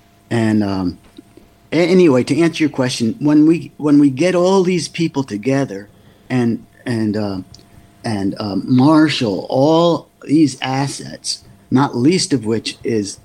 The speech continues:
the Altamont Enterprise podcast and interest in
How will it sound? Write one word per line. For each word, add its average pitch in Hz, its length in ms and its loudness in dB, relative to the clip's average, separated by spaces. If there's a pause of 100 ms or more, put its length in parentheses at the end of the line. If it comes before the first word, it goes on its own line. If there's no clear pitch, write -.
(160)
the 123 160 -2
Altamont 123 420 0
Enterprise 120 520 0
podcast 110 800 -4
and 107 420 -2
interest 131 520 0
in 113 180 -4